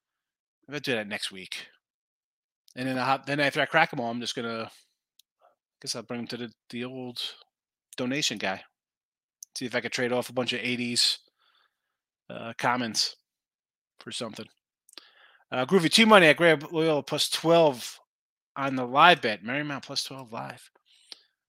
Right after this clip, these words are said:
Uh, T-Money, people are nuts. Yes, they are nuts, T-Money. Uh, they're trying to come back. Get the twelve points. Listen. Groovy. Uh, <laughs> Goddard anytime touchdown for fifty K. Right? Seriously, what is that? Like,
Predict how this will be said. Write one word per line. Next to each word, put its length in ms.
Uh, 200
T-Money, 340
people 260
are 60
nuts. 420
Yes, 380
they 100
are 140
nuts, 320
T-Money. 400
Uh, 60
they're 100
trying 220
to 40
come 200
back. 140
Get 160
the 80
twelve 300
points. 520
Listen. 260
Groovy. 240
Uh, 280
<laughs> 300
Goddard 420
anytime 420
touchdown 440
for 100
fifty 340
K. 220
Right? 180
Seriously, 300
what 200
is 140
that? 300
Like, 160